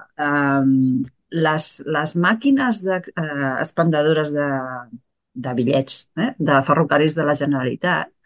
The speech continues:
tenen una petita rapisa en la qual pots deixar el bolso mentre, eh, estàs gestionant el bitllet, eh? Cosa que no tenen els del metro.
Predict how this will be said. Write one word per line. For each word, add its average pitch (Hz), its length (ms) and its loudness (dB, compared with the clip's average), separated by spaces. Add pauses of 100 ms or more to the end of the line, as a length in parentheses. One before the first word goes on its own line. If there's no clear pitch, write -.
(520)
tenen 208 300 2
una 196 200 0
petita 170 380 -2
rapisa 160 640 -2 (460)
en 180 120 0
la 180 120 -2
qual 196 200 2
pots 190 240 0
deixar 170 240 0
el 160 80 -4
bolso 156 380 -4 (100)
mentre, 147 480 0
eh, 123 800 -4 (560)
estàs 120 300 -4
gestionant 127 480 2
el 120 240 -4
bitllet, - 300 -14 (100)
eh? 208 200 0 (400)
Cosa 185 220 4
que 180 80 8
no 170 140 8
tenen 156 220 6
els 139 160 4
del 127 100 4
metro. 117 260 0